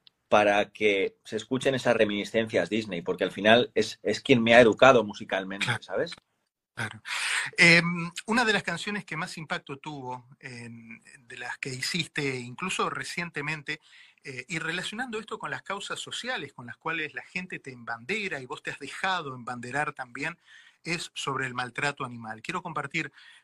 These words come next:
Speaker 2: con, con, con los oyentes hoy una serie de canciones que tienen que ver con cosas que uno muchas veces pensó,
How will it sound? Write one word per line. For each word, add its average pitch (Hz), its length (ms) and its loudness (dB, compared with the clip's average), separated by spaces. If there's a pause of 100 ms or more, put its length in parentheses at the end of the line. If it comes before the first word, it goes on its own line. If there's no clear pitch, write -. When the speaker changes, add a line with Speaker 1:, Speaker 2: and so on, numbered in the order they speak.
Speaker 2:
con, 131 400 -6
con, 120 280 -12
con 123 140 -12
los 131 140 -8
oyentes 220 480 -2
hoy 233 200 -4 (480)
una 180 200 -6
serie 196 400 -6
de 147 100 -8
canciones 147 640 -8
que 135 100 -12
tienen 180 260 -8
que 143 120 -8
ver 175 220 -4
con 147 200 -10
cosas 165 480 -6 (320)
que 156 120 -2
uno 196 260 -6
muchas 190 340 -6
veces 185 320 -6
pensó, 151 580 -6